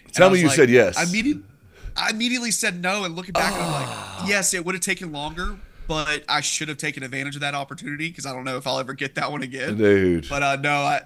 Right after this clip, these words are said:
Speaker 1: I, I didn't think that one through. Uh, but then,
Speaker 2: <laughs>
Speaker 1: um, and then, uh, last year, my dad won ti-, uh, uh, Monday practice round tickets, so got to go back last year.
Speaker 2: Oh, that is amazing. So is it as beautiful
Speaker 1: Yeah.
Speaker 2: as it looks on T V?
Speaker 1: It,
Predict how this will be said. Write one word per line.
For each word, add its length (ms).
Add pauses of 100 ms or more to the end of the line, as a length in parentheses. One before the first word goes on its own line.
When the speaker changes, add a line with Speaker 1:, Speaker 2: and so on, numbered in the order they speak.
Speaker 1:
I, 200
I 120
didn't 300
think 200
that 180
one 120
through. 380 (420)
Uh, 280
but 220
then, 460
Speaker 2:
<laughs> 120
Speaker 1:
um, 300 (640)
and 140
then, 180
uh, 220
last 420
year, 140
my 100
dad 300
won 180
ti-, 240
uh, 460 (180)
uh, 140
Monday 300
practice 420
round 180
tickets, 400
so 440
got 160
to 40
go 80
back 260
last 300
year. 80
Speaker 2:
Oh, 200
that 180
is 120
amazing. 540
So 220
is 100
it 80
as 140
beautiful 400
Speaker 1:
Yeah. 80
Speaker 2:
as 80
it 40
looks 220
on 140
T 180
V? 240 (1160)
Speaker 1:
It, 380